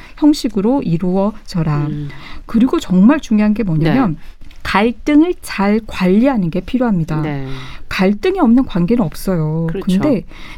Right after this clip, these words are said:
Speaker 1: 제가
Speaker 2: 음.
Speaker 1: 이런 얘기 해드리고 싶어요. 백 번 잘해주어도 한 번 잘못하면 서운하고 기분 나쁜 관계 상태가 된다라는
Speaker 2: 예.
Speaker 1: 거예요. 그래서 그런 얘기 있잖아요. 한 친구를 얻는 데는 오래 걸리지만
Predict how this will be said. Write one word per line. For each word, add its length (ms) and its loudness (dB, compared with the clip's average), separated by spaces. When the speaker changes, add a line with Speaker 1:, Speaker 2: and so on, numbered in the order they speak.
Speaker 1:
제가 260 0
Speaker 2:
음. 80 0
Speaker 1:
이런 240 4
얘기 180 0
해드리고 280 -4
싶어요. 420 -6
백 220 2
번 280 4
잘해주어도 800 0
한 380 0
번 260 0
잘못하면 840 0
서운하고 720 0
기분 320 2
나쁜 500 0
관계 380 0
상태가 420 0
된다라는 720 0
Speaker 2:
예. 60 2
Speaker 1:
거예요. 360 0
그래서 280 2
그런 260 0
얘기 160 0
있잖아요. 500 -2
한 400 -2
친구를 540 0
얻는 360 4
데는 220 2
오래 300 4
걸리지만 640 -2